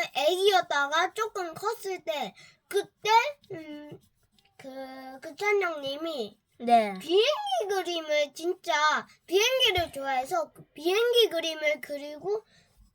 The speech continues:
Speaker 1: 그다음에
Speaker 2: 맞아요.
Speaker 1: 진짜 멋지게 비행기 그림도 그린 적.
Speaker 2: 동생 말이 맞아요.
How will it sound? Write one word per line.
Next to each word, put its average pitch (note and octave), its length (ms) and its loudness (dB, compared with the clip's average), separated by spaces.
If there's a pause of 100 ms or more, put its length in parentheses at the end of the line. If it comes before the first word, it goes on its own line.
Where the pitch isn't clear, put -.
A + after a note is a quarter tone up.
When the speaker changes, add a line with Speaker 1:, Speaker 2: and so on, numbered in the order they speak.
Speaker 1:
그다음에 E4 800 -2 (220)
Speaker 2:
맞아요. A#3+ 800 6
Speaker 1:
진짜 D#4+ 880 0
멋지게 D4 640 -2
비행기 D4 520 -6
그림도 B3 640 -4
그린 B3+ 400 -6
적. A#3+ 140 -6
Speaker 2:
동생 C#4 420 0
말이 A#3 220 4
맞아요. G#3 440 4